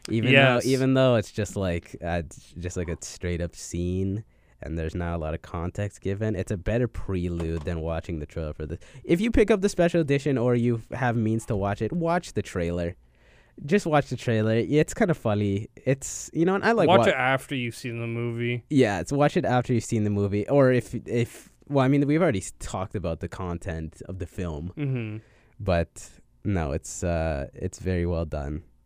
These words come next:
Speaker 1: and, um, it, it's a better exposition of what the film is about than the trailer.
Speaker 2: Mm-hmm.
Speaker 1: Two brothers, twenty classic songs.
Speaker 2: So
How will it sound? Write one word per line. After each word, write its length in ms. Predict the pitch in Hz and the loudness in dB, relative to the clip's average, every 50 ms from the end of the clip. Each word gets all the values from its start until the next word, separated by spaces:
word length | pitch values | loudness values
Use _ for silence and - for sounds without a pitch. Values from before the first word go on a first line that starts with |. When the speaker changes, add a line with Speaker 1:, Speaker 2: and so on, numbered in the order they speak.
| _ _ _ - - _ - | _ _ _ -20 -18 _ -6
Speaker 1:
and, 400 | 87 85 80 78 80 80 78 82 | -4 -4 -2 -2 -4 -4 -4 -4
um, 520 | 82 71 73 73 69 69 71 73 - - - _ _ _ _ - - _ _ _ _ _ _ _ _ _ _ _ _ _ _ _ _ _ _ _ _ _ _ | -4 -4 -4 -4 -6 -6 -8 -8 -10 -12 -14 _ _ _ _ -20 -20 _ _ _ _ _ _ _ _ _ _ _ _ _ _ _ _ _ _ _ _ _ _
it, 140 | - 90 87 - _ _ | -6 -6 -6 -8 _ _
it's 200 | - - 87 - | -8 -8 -6 -4
a 40 | 87 80 | -4 -4
better 560 | 76 80 76 78 78 71 71 76 69 67 69 - - - - - - - | -2 -4 -4 -2 -4 -4 -4 -4 -6 -6 -8 -10 -14 -18 -18 -20 -14 -8
exposition 720 | - 82 - - - - 85 78 73 76 71 - - 73 64 | -6 -6 -6 -8 -6 -6 -6 -4 -4 -6 -6 -8 -8 -10 -10
of 160 | 71 78 76 - | -10 -12 -10 -8
what 160 | 90 82 - | -8 -8 -8
the 60 | 80 78 | -10 -12
film 360 | - - 80 76 80 78 76 | -12 -10 -10 -8 -8 -6 -6
is 140 | 73 - 80 | -6 -8 -8
about 500 | 76 67 67 67 67 55 52 60 - - | -10 -10 -10 -12 -12 -12 -12 -14 -14 -14
than 240 | 55 50 55 73 - _ _ - - | -14 -12 -12 -14 -14 _ _ -16 -14
the 80 | 69 - | -12 -12
trailer. 540 | - - - - 55 67 - - - - - | -12 -12 -14 -14 -12 -12 -10 -12 -12 -10 -8
Speaker 2:
Mm-hmm. 360 | - 143 135 123 127 113 113 110 - _ _ _ - - - - - - - - - - - - - - | -4 -4 -4 -4 -4 -6 -6 -8 -10 _ _ _ -20 -20 -20 -20 -20 -18 -16 -16 -14 -16 -16 -18 -14 0
Speaker 1:
Two 180 | - 151 160 | 2 4 6
brothers, 680 | 175 190 208 220 - 120 90 69 78 - - - - - - - - - - - - - - - - - - - - | 6 6 6 6 6 4 0 0 0 -2 -4 -6 -10 -16 -18 -18 -16 -14 -14 -14 -14 -14 -16 -14 -14 -14 -12 -12 -6
twenty 380 | - - 131 135 131 98 87 | -2 0 2 2 2 2 0
classic 560 | - - - 98 92 104 113 - - 123 - | -2 -4 -6 -4 -4 -2 -2 -2 -2 -4 -4
songs. 640 | - - 104 98 95 82 64 57 - - - - - _ _ _ _ _ _ _ _ _ _ _ _ _ _ _ _ _ _ _ _ _ _ _ - - - - - - - | -4 -4 -4 -4 -4 -4 -6 -8 -12 -14 -16 -20 -20 _ _ _ _ _ _ _ _ _ _ _ _ _ _ _ _ _ _ _ _ _ _ _ -20 -20 -20 -20 -20 -20 -12
Speaker 2:
So 420 | - - 185 175 165 156 151 143 | -6 -2 0 2 2 2 0 -2